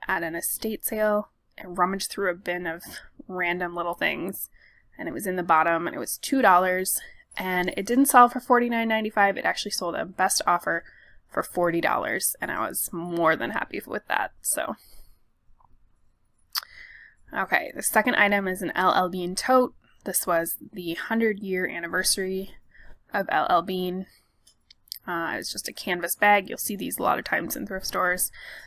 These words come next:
I think I paid five dollars for this, and it sold for twenty-four ninety-nine. Next, you have a Stella and Dot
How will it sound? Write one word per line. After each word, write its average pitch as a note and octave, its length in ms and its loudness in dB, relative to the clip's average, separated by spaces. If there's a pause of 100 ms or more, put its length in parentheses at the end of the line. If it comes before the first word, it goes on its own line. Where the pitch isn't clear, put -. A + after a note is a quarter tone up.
(140)
I G3 120 0
think F#3 120 0
I F3+ 60 6
paid F3+ 240 0
five F3+ 340 6
dollars F#3+ 380 4
for G#3+ 160 -2
this, A#3 400 2 (240)
and E3 160 -2
it - 100 -6
sold E3 280 -2
for E3+ 100 -4
twenty-four E3 560 -2
ninety-nine. A2 540 -8 (2500)
Next, F#3 560 6
you G3+ 60 -4
have E3 180 4
a D3+ 100 2
Stella G#3 600 4
and - 200 -4
Dot F3+ 280 6